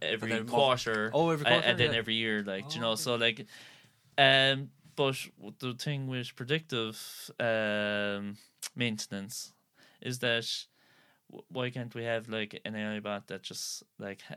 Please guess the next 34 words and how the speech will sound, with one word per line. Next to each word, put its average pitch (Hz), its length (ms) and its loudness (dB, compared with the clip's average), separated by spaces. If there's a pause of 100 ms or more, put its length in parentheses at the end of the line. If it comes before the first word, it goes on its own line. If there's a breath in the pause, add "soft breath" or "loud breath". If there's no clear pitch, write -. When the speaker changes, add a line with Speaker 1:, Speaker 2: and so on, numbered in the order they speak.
Speaker 2:
is 107 200 -8
in 123 180 -4
there 104 200 0
checking 123 380 -6
all 113 140 -2
of 107 80 -8
our 104 80 -6
systems, 98 880 -10 (120)
calibration 107 680 -4
and 98 100 -8
all 98 140 -4
that, 104 220 -6
like, 98 300 -6 (560 loud breath)
and 107 580 -2 (200)
just - 240 -6
tells 127 300 -2
us 110 200 -8
when 113 120 -8
they 107 100 -4
feel 113 340 -8
like 101 380 -8 (260 soft breath)
something's 113 400 -8
going 107 200 -6
down, 113 200 -6
so 107 120 -12
we 104 80 -10
can 104 120 -10
just 104 300 -12
narrow 110 320 -2
it 104 100 -10
down 110 220 -6
to - 120 -18
one 110 200 -6
area, 104 320 -4